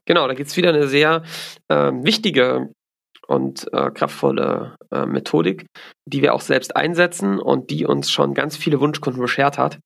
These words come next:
Also da bleibt gespannt, was es da gibt. Ist auf jeden Fall was, was, ähm, ja, sich gut bewährt hat. Erik, ich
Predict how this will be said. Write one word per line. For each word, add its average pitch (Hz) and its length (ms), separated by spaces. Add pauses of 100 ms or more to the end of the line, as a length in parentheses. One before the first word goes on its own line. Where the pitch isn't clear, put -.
(380)
Also 131 340
da - 220
bleibt 131 320
gespannt, 147 480
was 139 160
es 143 100
da 139 100
gibt. 160 220 (120)
Ist 135 180
auf 131 100
jeden 151 160
Fall 120 220
was, 117 260
was, - 500
ähm, 62 460 (680)
ja, - 260
sich - 180
gut 147 140
bewährt - 240
hat. - 160 (180)
Erik, 175 300
ich - 180